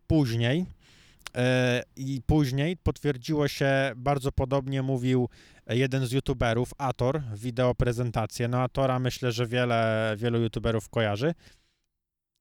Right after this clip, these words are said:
Może niekoniecznie z tego, co nagrywa teraz, ale, ale kojarzy. E, no i, e,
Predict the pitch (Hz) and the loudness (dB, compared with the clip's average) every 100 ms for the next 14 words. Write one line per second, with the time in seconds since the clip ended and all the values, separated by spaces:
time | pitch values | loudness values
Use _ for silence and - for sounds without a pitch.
0 | - 131 123 135 - 143 139 - 117 - | -4 0 0 0 0 -2 -2 -2 -4 -2
1 | 113 - - 113 107 110 110 - 117 95 | -2 0 0 -2 0 0 0 0 0 -2
2 | - - 98 95 95 101 113 117 110 - | -6 -6 -2 0 -2 -4 -2 0 0 0
3 | 120 104 107 175 - - - - - 123 | 0 0 0 -2 -4 -20 -20 -20 -8 0
4 | 127 127 127 131 147 160 175 175 - 131 | 2 2 0 0 2 0 -2 -6 -4 0
5 | 131 131 | 2 2